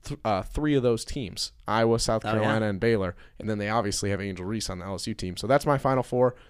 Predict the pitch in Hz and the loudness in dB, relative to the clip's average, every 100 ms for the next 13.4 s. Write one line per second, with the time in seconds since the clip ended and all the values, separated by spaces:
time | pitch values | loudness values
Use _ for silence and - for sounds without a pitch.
0 | - - 104 101 110 110 110 113 104 123 | -18 -6 -4 -2 -2 0 0 0 2 2
1 | 117 - 107 107 95 110 110 101 101 - | 2 0 -2 -2 -2 -2 -2 -2 -2 -2
2 | 101 95 78 95 98 - 87 80 76 71 | -2 -4 -6 -6 -4 -4 -8 -8 -10 -12
3 | - - 78 76 73 - - - - - | -14 -14 -14 -14 -14 -16 -20 -20 -20 -20
4 | - - - - - - - - - 113 | -20 -20 -20 -20 -4 -4 -2 -6 -2 0
5 | 110 107 113 117 120 - 131 117 - 120 | 0 0 2 4 4 2 2 4 4 4
6 | 117 95 - - 143 139 - 113 113 98 | 2 0 -4 -2 -2 -2 0 2 2 0
7 | 104 123 131 127 - - - 101 117 - | -2 -2 -2 -2 -2 -2 -2 -2 -2 -2
8 | 123 117 - 110 123 - 117 117 127 90 | -2 -2 -2 0 0 0 0 -2 -2 -2
9 | 90 156 202 - - 107 - 113 113 104 | -4 -4 -4 -2 0 0 -2 0 2 0
10 | - 120 - - - 110 107 101 101 98 | 0 -2 0 0 0 0 0 0 -2 -2
11 | 98 - 110 120 101 101 - 101 101 110 | -6 -8 -4 -4 -2 -6 -6 -4 -4 -2
12 | 107 104 101 101 - 101 - 110 107 113 | -2 -4 -6 -8 -4 -4 -4 -6 -4 -6
13 | 104 - 104 | -6 -4 -6